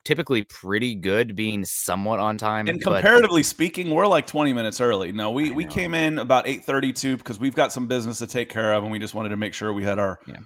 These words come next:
Speaker 2: our ducks in a row, uh,
Speaker 1: Exactly.
Speaker 2: as we launch a new sponsorship.
Speaker 1: Yep, absolutely. We got Luke Wright coming in too.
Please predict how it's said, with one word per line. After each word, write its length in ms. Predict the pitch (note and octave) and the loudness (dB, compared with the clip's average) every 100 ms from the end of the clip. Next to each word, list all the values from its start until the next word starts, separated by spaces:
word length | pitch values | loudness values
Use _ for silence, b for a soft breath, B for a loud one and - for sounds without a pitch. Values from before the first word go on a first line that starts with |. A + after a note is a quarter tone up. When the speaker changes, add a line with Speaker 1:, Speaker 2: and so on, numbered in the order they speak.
| _ - | _ -6
Speaker 2:
our 240 | G#2 F#2 _ | -6 -8 _
ducks 340 | C3+ A2 - C3 | 2 2 -2 -4
in 80 | A2+ | -2
a 80 | |
row, 600 | G2+ G#2 A2 G#2+ G2+ G2+ | -2 0 2 2 2 0
uh, 60 | G2+ _ _ | -4 _ _
Speaker 1:
Exactly. 540 | F2 F#2+ G2 G2 C#2+ G#2 | -12 -4 0 0 0 -4
Speaker 2:
as 100 | F#2+ | -4
we 240 | G2+ F#2+ G2+ | -4 -4 -2
launch 400 | A2 A2 G#2 - | 2 2 2 -4
a 40 | |
new 160 | G2+ F#2+ | -6 -6
sponsorship. 680 | - G2 G2 F#2+ - C#2+ - _ _ _ _ - _ - | -4 -4 -4 -8 -8 -10 -10 _ _ _ _ -18 _ -6
Speaker 1:
Yep, 200 | G#2 - E3+ - | -6 -6 -12 -4
absolutely. 560 | E2+ - G2 G2 G2+ | -4 -4 -2 0 2
We 40 | G2+ | 2
got 140 | F2+ | 2
Luke 160 | A#2 G2 | 0 4
Wright 220 | G#2 A#2 | 4 4
coming 240 | A2+ A2 | -2 -2
in 100 | A2 | -2
too. 320 | G#2 A2+ D3 | -2 -2 -2